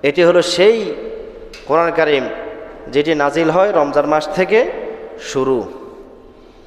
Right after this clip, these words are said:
মাস হিসাবে রমজান মাস, আর রাত হিসাবে লাইলাতুল কদর। রাত হিসাবে কি? লাইলাতুল কদর। মাস হিসাবে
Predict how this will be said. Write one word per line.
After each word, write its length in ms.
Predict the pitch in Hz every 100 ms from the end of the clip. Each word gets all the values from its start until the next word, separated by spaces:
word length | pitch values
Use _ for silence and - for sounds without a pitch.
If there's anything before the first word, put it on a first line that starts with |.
| - - - - - - - -
মাস 280 | 127 175 185
হিসাবে 320 | 220 226 220
রমজান 380 | 190 185 180 202
মাস, 480 | 185 143 - - - - - - - - - - - - - -
আর 580 | - 139 143 - - 123
রাত 260 | 147 160 185
হিসাবে 320 | 196 208 208
লাইলাতুল 400 | 175 165 180 185 180
কদর। 260 | 156 160 135 - - - - - - -
রাত 200 | 117 135
হিসাবে 280 | 165 190 196
কি? 260 | 196 202 277 - - - - - -
লাইলাতুল 640 | 127 156 175 214 233 294 - - -
কদর। 280 | 135 151 139 - -
মাস 220 | 143 147
হিসাবে 480 | 180 202 208 240